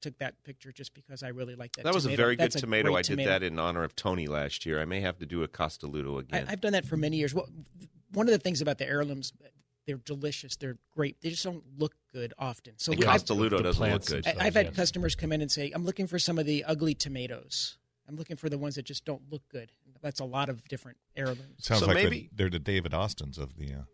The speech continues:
Speaker 1: <laughs>
Speaker 4: tomato
Speaker 2: I was
Speaker 4: world.
Speaker 2: gonna say they were the Garden Talk Radio of the
Speaker 1: Of
Speaker 2: tomato
Speaker 1: tomato
Speaker 2: world.
Speaker 1: world. There we go.
Speaker 2: <laughs>
Speaker 1: Sunrise Bumblebee is another unique one I saw out there.
Speaker 2: It's got a good name.
Speaker 1: It does. And Mortgage Lifter. Have you done Mortgage Lifter?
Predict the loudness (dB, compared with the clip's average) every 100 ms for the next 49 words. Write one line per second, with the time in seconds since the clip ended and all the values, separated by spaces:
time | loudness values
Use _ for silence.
0 | _ _ _ _ _ _ _ _ _ -2
1 | 2 2 2 2 4 6 6 4 0 0
2 | 0 0 2 2 4 2 2 2 2 0
3 | -2 -2 2 4 2 -2 0 0 0 0
4 | 0 0 0 2 2 0 -2 -10 _ _
5 | 0 0 -2 -10 _ -4 -2 0 2 4
6 | 6 6 6 4 2 2 2 2 2 0
7 | -2 -2 -2 2 4 6 6 8 8 6
8 | 4 2 4 0 2 0 0 0 0 -2
9 | -4 -6 -6 -6 -2 -2 -2 -6 -12 -14
10 | -10 -10 -10 -14 2 4 6 4 2 2
11 | 0 -2 -6 -2 0 2 4 4 2 0
12 | -2 -2 -2 0 2 2 2 0 -2 -6
13 | -8 -12